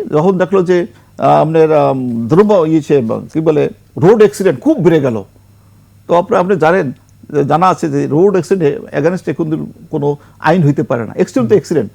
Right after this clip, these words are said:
Speaker 2: হুম।
Speaker 1: তারপর কিন্তু উনি আইন পাস করিয়ে গেছিলেন যে অ্যাক্সিডেন্ট তো মৃত্যুদণ্ড বা যাবজ্জীবন হবে। কেন?
Speaker 2: জি।
Speaker 1: শুধু নিয়ন্ত্রণ করার জন্য।
Speaker 2: নিয়ন্ত্রণ করার জন্য।
Speaker 1: এটা আইনটা করা হয়েছে নিয়ন্ত্রণ করার জন্য,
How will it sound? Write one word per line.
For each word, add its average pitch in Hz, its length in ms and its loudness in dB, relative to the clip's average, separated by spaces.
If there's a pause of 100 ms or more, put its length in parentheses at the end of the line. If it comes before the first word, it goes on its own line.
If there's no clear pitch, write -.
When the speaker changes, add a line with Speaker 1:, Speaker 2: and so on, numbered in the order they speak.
(160)
Speaker 2:
হুম। 127 100 -6
Speaker 1:
তারপর 151 220 0
কিন্তু 208 200 -2
উনি 180 120 -2
আইন 147 160 0
পাস 180 200 -6
করিয়ে 131 220 -4
গেছিলেন 90 320 -10 (440)
যে 135 180 -2
অ্যাক্সিডেন্ট 190 400 -2
তো 143 80 -2 (200)
মৃত্যুদণ্ড 147 560 -2 (280)
বা 127 140 -2
যাবজ্জীবন 147 500 0
হবে। 98 260 -10 (140)
কেন? 180 100 0
Speaker 2:
জি। 233 60 2 (300)
Speaker 1:
শুধু 151 220 0
নিয়ন্ত্রণ 233 560 2
করার 180 220 2
জন্য। 151 120 0
Speaker 2:
নিয়ন্ত্রণ 117 320 -4
করার 101 160 -10
জন্য। 98 220 -10
Speaker 1:
এটা 214 320 2
আইনটা 202 240 2
করা 208 140 0
হয়েছে 240 200 0
নিয়ন্ত্রণ 226 380 2
করার 143 240 0
জন্য, 104 240 -10